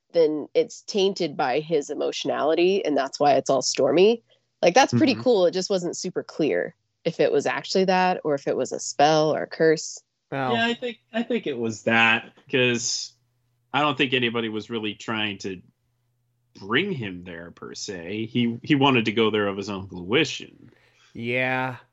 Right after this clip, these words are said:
Speaker 2: 'Cause he believed that's where he would find Helena. And sure enough, he, uh, he got his happy ending.
Speaker 3: Uh, that, that's actually one of the things I'm most pissed off about. I don't think he deserved it.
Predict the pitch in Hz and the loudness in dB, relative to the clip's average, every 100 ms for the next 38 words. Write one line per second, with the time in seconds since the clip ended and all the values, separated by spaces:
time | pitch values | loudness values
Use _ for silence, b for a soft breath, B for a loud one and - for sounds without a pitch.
0 | _ 113 110 104 113 110 104 101 113 101 | _ -2 0 0 2 2 0 -4 -4 -4
1 | 95 95 - 98 92 131 151 90 67 64 | -6 -10 -10 -10 -6 -6 -6 -8 -12 -16
2 | - 90 92 - - 190 240 269 190 - | -14 -14 -10 -8 0 2 4 4 0 -6
3 | 139 131 127 127 127 123 _ _ _ _ | -6 -4 -4 -2 -4 -8 _ _ _ _
4 | _ _ 190 156 214 277 226 240 - 226 | _ _ -6 0 0 0 -2 -8 -4 -6
5 | 277 196 151 147 208 294 359 392 392 277 | -4 -10 -8 -8 -6 -8 -8 -6 -8 -12
6 | _ _ 135 143 147 165 214 202 - 143 | _ _ -2 0 4 4 4 0 0 4
7 | 160 - 160 - 160 143 139 139 135 127 | 4 2 -2 0 0 2 0 0 -2 -4
8 | 113 _ _ _ - 110 - 101 98 104 | -6 _ _ _ -8 -8 -6 -6 -6 -6
9 | 98 - 104 104 104 101 - 107 98 95 | -6 -6 -10 -8 -10 -12 -12 -12 -10 -10
10 | 95 95 - 92 90 | -10 -12 -10 -10 -10